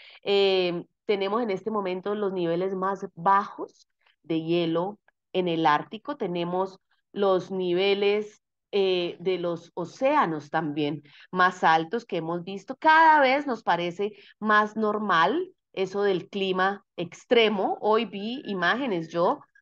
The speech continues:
de Nueva York con las calles inundadas y tenemos aquí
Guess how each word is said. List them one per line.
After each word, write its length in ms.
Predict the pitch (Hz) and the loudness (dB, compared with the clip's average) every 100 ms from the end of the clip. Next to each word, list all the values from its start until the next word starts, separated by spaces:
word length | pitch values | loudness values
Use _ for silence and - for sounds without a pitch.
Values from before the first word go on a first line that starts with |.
| _ 190 | _ -6
de 120 | 175 | -4
Nueva 300 | 170 156 151 | -2 -2 -2
York 360 | 170 170 170 _ | 0 -2 -2 _
con 140 | 196 | -4
las 160 | 180 175 | -2 -2
calles 360 | 160 160 180 190 | -2 -2 -4 -6
inundadas 760 | 170 156 147 160 240 370 - | -6 -4 0 2 4 0 -4
y 40 | 190 | -8
tenemos 420 | 170 165 190 190 | -6 -4 -4 -6
aquí 400 | 151 - 180 | -8 -10 -12